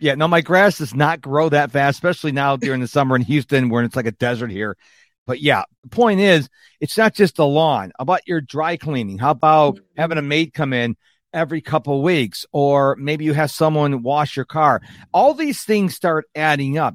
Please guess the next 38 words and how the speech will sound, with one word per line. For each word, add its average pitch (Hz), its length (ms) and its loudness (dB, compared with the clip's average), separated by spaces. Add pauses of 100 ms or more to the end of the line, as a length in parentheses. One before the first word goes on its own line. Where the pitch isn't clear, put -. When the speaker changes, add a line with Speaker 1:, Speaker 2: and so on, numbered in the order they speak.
Speaker 1:
Don't 240 260 2
look 277 200 -2
at 226 120 0
the 156 100 0
money 151 360 -2
you're 139 160 0
paying 160 520 -2
them. 92 340 -6 (680)
Assign 190 800 0
yourself 139 720 2 (100)
a 120 140 -2
value 143 800 -2 (360)
of 120 440 2 (240)
an 117 200 -2
hour's 123 440 0
work. 104 320 -2 (220)
Speaker 2:
Yeah. 131 200 -4
Speaker 1:
And 135 100 -2
I 214 140 4
would 240 140 4
encourage, 165 280 0
most 220 220 2
people 190 220 -2
go 156 160 2
low. 147 240 0
They 127 140 -8
go, 143 180 -4
"Well, 233 500 0
how 226 100 0
about 233 240 0
forty 190 300 -2
bucks?" 131 300 -4
No, 160 140 0
let's 175 200 -2
start 233 240 -2
with 175 80 -2
a 139 60 0
hundred, 143 500 0